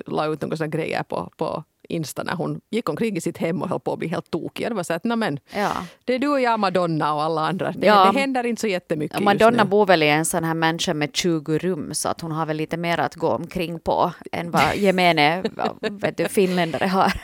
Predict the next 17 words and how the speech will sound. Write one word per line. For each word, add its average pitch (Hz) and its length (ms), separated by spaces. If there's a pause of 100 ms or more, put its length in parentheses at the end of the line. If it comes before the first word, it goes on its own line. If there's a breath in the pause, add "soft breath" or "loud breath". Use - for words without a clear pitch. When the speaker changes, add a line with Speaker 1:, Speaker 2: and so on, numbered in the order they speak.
Speaker 1:
Ja, 185 160 (180)
jag 175 160
går 135 240
här 131 180
från - 260
köket 294 340
till 277 120
tamburen 196 600
och 165 100
så 175 60
gick 160 160
jag 151 80
tillbaka - 500
och - 100
så - 80
hade - 260
jag - 140